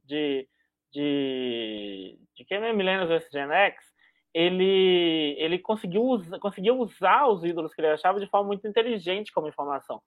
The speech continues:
Mas isso não é pra ser a regra, sabe? Isso é pra ser casos específicos.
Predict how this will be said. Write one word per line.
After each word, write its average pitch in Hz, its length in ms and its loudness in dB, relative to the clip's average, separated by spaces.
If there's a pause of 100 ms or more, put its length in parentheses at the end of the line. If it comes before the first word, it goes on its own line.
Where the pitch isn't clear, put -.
(360)
Mas 254 300 4
isso 269 200 -2
não 262 200 2
é 269 120 2
pra 285 200 -2
ser 262 120 0
a 285 120 6
regra, 247 600 4
sabe? 185 340 2
Isso 208 120 -4
é 202 40 -2
pra 226 200 2
ser 226 340 4 (220)
casos 247 340 4
específicos. 262 880 -6